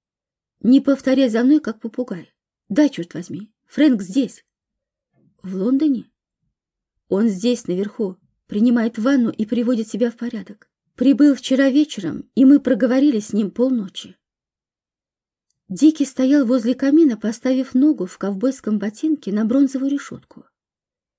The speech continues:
Пальцы отбивали дробь на каминной полке. «Ты не идешь в офис?» спросил я, обеими руками держа кружку с какао, уже не слишком горячим,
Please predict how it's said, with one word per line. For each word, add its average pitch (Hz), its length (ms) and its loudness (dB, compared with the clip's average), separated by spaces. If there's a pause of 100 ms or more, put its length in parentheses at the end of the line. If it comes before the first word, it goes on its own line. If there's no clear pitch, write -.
(440)
Пальцы 311 340 2
отбивали 269 480 2
дробь 277 320 -4 (160)
на 185 140 -8
каминной 220 400 0
полке. 240 460 -10 (1500)
«Ты 254 140 2
не 277 200 8
идешь 339 300 -2
в 220 40 -6
офис?» - 520 -14
спросил 208 480 -4
я, 233 200 -4
обеими 226 440 -2
руками 226 400 -4
держа 220 320 -6
кружку 226 360 -10
с 208 80 -16
какао, - 480 -18 (640)
уже 262 220 4
не 269 120 8
слишком 254 420 -2
горячим, 277 520 -8